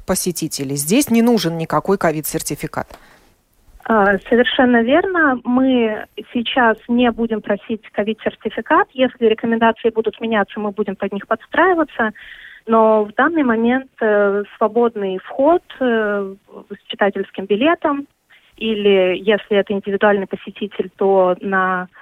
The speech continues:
Speaker 2: в центре обслуживания клиентов нужно будет получить соответствующую,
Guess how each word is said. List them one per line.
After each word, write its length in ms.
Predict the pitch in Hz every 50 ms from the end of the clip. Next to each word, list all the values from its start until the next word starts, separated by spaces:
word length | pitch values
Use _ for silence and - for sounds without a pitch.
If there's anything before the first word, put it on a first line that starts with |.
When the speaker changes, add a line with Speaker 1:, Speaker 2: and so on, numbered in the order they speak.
| - - - - _
Speaker 2:
в 100 | - -
центре 280 | - 220 214 - 214 202
обслуживания 500 | 202 - - 220 202 - 196 190 196 -
клиентов 420 | - 226 226 208 196 - 190 -
нужно 240 | - 202 190 - 190
будет 220 | 180 202 190 190
получить 380 | _ - - 196 - - 202 -
соответствующую, 880 | - 190 - - 202 - - _ - 196 196 190 - - 196 190 202 196